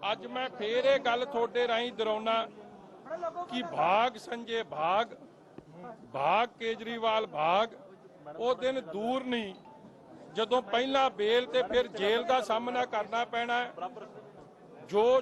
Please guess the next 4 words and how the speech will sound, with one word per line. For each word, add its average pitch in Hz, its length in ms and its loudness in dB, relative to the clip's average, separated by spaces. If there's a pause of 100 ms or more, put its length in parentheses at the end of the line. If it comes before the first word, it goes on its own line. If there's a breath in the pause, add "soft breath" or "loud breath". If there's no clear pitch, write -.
(100)
ਝੂਠੀਆਂ 226 560 -4
ਗੱਲਾਂ, 240 440 0 (960)
ਬੇਬੁਨਿਆਦ 233 840 4
ਗੱਲਾਂ 226 460 2